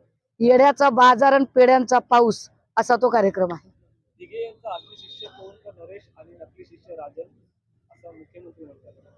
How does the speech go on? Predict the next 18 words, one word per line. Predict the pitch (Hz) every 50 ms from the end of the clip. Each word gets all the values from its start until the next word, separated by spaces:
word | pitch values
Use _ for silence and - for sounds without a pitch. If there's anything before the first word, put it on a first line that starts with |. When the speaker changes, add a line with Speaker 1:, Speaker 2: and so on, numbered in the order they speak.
| _ _ _
Speaker 1:
देवा, | 190 180 202 196 185 180 175 175 175 180 196 202 196 196 190 190 - _ _ _ _ _ _ _ - 247 508 - _ _ - - - 453 - - _ 508 - 415 427 466 415 _ _ 480 403 370 _ _ _ _ _ _ _ _ _ _ _ _ _ _ _ _ 480 480 _ _ _ _ 320 320 _ _ _ _ _ _ _ _ _ _ _ _ _ _ _ _ _ _ _ _ _ _ _ _ _ _ _
काय | - 302 311 320 381 392
म्हणजे | 359 359 294 277 339
आता | 320 - 330
याच्यावर | 320 - - 330 320 - -
काय | - 277 277 294 339 339
बोलायचं | 302 302 285 277 254 247 214 - 233 214
बरं? | 196 202 185 180 - - _ _ _ _ _ _ _ _ _ _ _ _ _ 180
जे | 151 - 277 349 403 427 415
नरेश | 370 381 370 370 370 370 - - 349
मस्के | 302 311 285 - - _ 247 233 233 226 220 220 247 285 - _ _ _ _ _ _ _ -
एकनाथ | 240 269 269 - 330 330 370 392 349
शिंदेवरच | - - 359 330 330 311 339 349 330 320 311 320 330 349 - -
वैतागून | 294 294 294 294 - - 277 262 240 202 214 220 226 247 285 311 - _ _ _ _ _ _ _
काँग्रेसच्या | - 302 311 311 311 359 381 392 311 - - 392 370 349
वाटेने | 349 339 - - 330 311 311 311
चाललेले | 285 - 311 285 285 277 269 262 254 247 247
होते, | 233 208 208 196 - 208 202 214